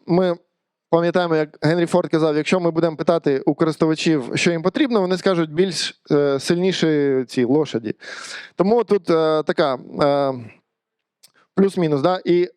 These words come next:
в, чере-, в крипті були випадки, коли команда там створювала проєкт, але в них є дао, і потім дао голосує не так, як потрібно проєкту, вони там починають проти них там, е, війну і так далі. Е, трушність і відвертість. Е,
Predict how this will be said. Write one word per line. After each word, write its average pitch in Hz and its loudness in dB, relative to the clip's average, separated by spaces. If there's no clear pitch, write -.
в, 127 -4
чере-, 196 0
в 196 -10
крипті 202 0
були 165 0
випадки, 190 0
коли 160 0
команда 160 0
там 139 -2
створювала 151 2
проєкт, 202 -2
але 185 2
в 185 -4
них 175 -2
є 160 4
дао, 214 0
і 165 0
потім 165 0
дао 185 2
голосує 160 0
не 156 0
так, 156 -2
як 143 -2
потрібно 139 0
проєкту, 175 0
вони 143 0
там 139 -2
починають 147 -2
проти 156 -2
них 160 0
там, 135 -2
е, 131 0
війну 196 0
і 156 -2
так 139 -2
далі. 117 -2
Е, 165 2
трушність 208 0
і 196 2
відвертість. 151 -2
Е, 147 2